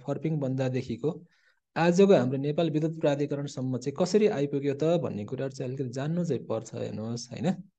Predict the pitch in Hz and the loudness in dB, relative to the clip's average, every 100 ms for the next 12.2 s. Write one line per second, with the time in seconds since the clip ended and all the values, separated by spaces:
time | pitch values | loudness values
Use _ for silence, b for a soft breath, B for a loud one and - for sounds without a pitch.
0 | _ _ _ _ _ _ _ _ 131 - | _ _ _ _ _ _ _ _ -14 0
1 | 240 196 123 113 131 160 175 220 147 175 | 2 4 2 0 -2 0 2 2 2 0
2 | 151 190 196 190 147 151 143 143 156 156 | -4 -6 -2 -2 -2 -4 -4 2 2 2
3 | 156 131 127 127 131 131 139 131 - 110 | -2 -4 -4 -4 -6 -4 -4 -4 -6 -10
4 | 127 127 123 120 107 107 117 147 180 - | -10 -8 -8 -8 -10 -8 -4 -4 -6 -12
5 | _ _ _ _ _ - 101 - 170 208 | _ _ _ _ _ -14 -8 -4 2 4
6 | 202 202 165 127 151 123 117 131 127 117 | 6 6 6 6 2 0 -2 -2 -2 -2
7 | 120 131 139 151 147 - _ _ _ _ | -2 -2 -2 -4 -6 -14 _ _ _ _
8 | _ _ _ - 165 160 120 151 151 170 | _ _ _ 0 2 4 4 2 2 2
9 | 165 151 131 139 139 131 127 165 123 - | 2 -2 -2 -4 0 0 0 -2 -2 -4
10 | 107 104 131 117 117 113 110 113 117 117 | -6 -6 -6 -6 -6 -6 -8 -8 -8 -6
11 | 165 175 185 185 - 156 160 - _ _ | -6 -4 -2 -2 -2 -4 -6 -18 _ _
12 | - 107 | -12 -6